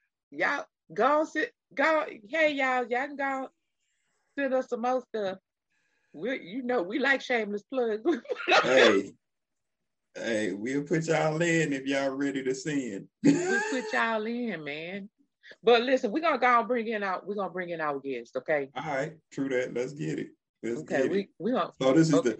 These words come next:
Speaker 2: this is the Red Dragon.
Speaker 1: The Red Dragon, the poet. You gotta say it all. If you don't say it all, they cor-, you get corrected.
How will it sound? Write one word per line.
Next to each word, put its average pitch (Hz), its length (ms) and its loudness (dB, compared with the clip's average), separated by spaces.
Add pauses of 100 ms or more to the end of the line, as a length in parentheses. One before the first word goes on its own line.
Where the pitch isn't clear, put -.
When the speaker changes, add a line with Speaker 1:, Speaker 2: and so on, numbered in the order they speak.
(160)
Speaker 2:
this 147 180 4
is 139 80 0
the 123 120 2
Red 131 380 2
Dragon. 107 640 0 (120)
Speaker 1:
The 165 80 4
Red 214 460 6
Dragon, 208 440 4
the 147 220 2
poet. 196 360 2
You 311 60 0
gotta 214 220 2
say 208 260 2
it 185 80 0
all. 170 480 -4 (100)
If 160 160 -6
you 220 120 -2
don't 226 240 0
say 214 200 4
it 185 120 0
all, 180 460 0
they 165 200 -2
cor-, 139 220 -8
you 190 120 -10
get 175 200 -8
corrected. 156 580 -6